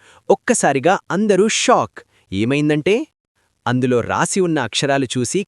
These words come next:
కంటెస్టెంట్ల కళ్లలో ఆనందం, నోటి వెంట కేకలు. ఎందుకంటే ఈ వారం ఎలిమినేషన్ లేదు. సంక్రాంతి పండుగ కానుకగా మేనేజ్‌మెంట్ ఇచ్చిన బిగ్గెస్ట్ సర్ప్రైజ్ ఇది.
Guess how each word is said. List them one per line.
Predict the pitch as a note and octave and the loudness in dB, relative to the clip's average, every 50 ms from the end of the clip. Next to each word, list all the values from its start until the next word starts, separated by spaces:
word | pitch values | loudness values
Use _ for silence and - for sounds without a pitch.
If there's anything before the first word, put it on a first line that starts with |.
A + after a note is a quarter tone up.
| - - | -4 -4
కంటెస్టెంట్ల | C3+ E3+ - G#3 F#3+ - - G3 F3 E3 D3+ | -4 -2 0 -2 -2 0 -2 -2 -2 -2 -4
కళ్లలో | - - A2+ A#2+ B2+ B2+ C3 D#3+ F#3+ - _ - | -4 -2 -2 -2 0 2 2 2 2 0 _ -4
ఆనందం, | G2+ A#2 D3+ D#3+ D#3 C#3+ B2+ C3+ E3 G#3 A#3 - - - - - | -4 -2 0 0 0 0 0 0 -2 -2 -4 -10 -14 -18 -10 -4
నోటి | F3 G3 A#3+ B3 - A3 | 0 2 2 4 4 2
వెంట | E3+ D#3 D3+ D#3 A3+ | 0 0 0 0 -2
కేకలు. | G#3+ - - A3+ A3 - - D3 A#2 F#2+ D2+ D2 - _ - _ - G2 | -2 0 4 4 4 4 2 0 -2 -2 -6 -8 -14 _ -20 _ -8 -4
ఎందుకంటే | A2 C3 E3 E3+ - C#3+ B2 G#2+ - D#3 G3 G3+ - _ - | -2 0 2 2 0 0 0 2 2 2 2 2 -2 _ -6
ఈ | G#3 A#3 A#3 | -2 -2 0
వారం | F#3+ F3 C#3 B2+ C3+ F#3+ A3+ G#3 - _ - | 2 2 2 2 2 0 0 -2 -8 _ 0
ఎలిమినేషన్ | G3+ A3+ A#3+ A#3+ A#3 G#3+ F#3+ E3 - - A3+ A#3+ A3+ | 0 2 2 2 2 2 0 0 0 0 -2 0 2
లేదు. | A3 B3 B3 A3 D3 C#3 A2+ F#2 D2 - _ _ - - _ | 2 4 4 4 4 2 0 -2 -4 -10 _ _ -20 -20 _
సంక్రాంతి | - - - E3 F#3+ F#3 - G#3 G3 F#3 F3 F#3 | -10 -4 -4 -2 -2 -2 0 0 0 0 0 0
పండుగ | - E3 D3+ D3+ D3 D3 C#3 | 0 0 0 0 0 0 -2
కానుకగా | - B2+ B2+ C3 B2+ - B2 B2 D#3 F3+ | -2 -2 -2 -2 -2 -4 -2 0 0 0
మేనేజ్‌మెంట్ | F3 B2+ A#2 A#2 C#3+ F#3 G3 D#3+ D3+ F3 E3+ D3 C#3 | 0 -2 -2 -2 0 0 -2 0 0 -2 -2 -2 -4
ఇచ్చిన | A#2+ - - F3 F#3+ | -6 -4 -4 -2 -2
బిగ్గెస్ట్ | F#3+ C3 G2+ F#2 F#3+ G#3+ F3+ E3+ G#3 G3+ - - | -2 -2 0 0 0 0 2 0 0 0 0 -4
సర్ప్రైజ్ | - - A3+ G#3 F3+ - D#3 C3 A2 G2 | -6 -6 -6 -6 -2 -2 -2 -2 -2 -4
ఇది. | G2+ F2 F2 D2 C2 | -6 -8 -8 -10 -12